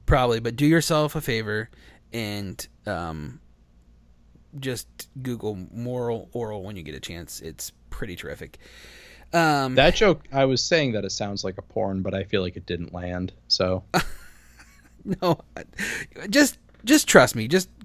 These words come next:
Speaker 1: Google Moral Orel when you get a chance. Um, anyway, so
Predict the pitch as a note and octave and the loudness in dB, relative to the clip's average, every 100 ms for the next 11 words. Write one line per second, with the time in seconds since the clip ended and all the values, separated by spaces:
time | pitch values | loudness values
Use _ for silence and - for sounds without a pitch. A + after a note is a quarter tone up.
0 | - A3+ G#3+ E3 D3+ C#3+ G#2+ A2+ G2+ G2+ | -2 4 6 8 8 6 6 0 0 -4
1 | - - - - B2+ G2+ F#2 - A#2+ A#2 | -8 -20 -14 -6 -4 -4 -6 -6 -8 -8
2 | - - - - - - C#3+ B2+ A#2+ A#2+ | -12 -16 -20 -20 -4 2 4 4 0 -4
3 | - - - - - - - G#3+ G#3 A#2+ | -12 -20 -20 -20 -20 -20 2 6 6 4
4 | - F3+ E3+ | 4 4 4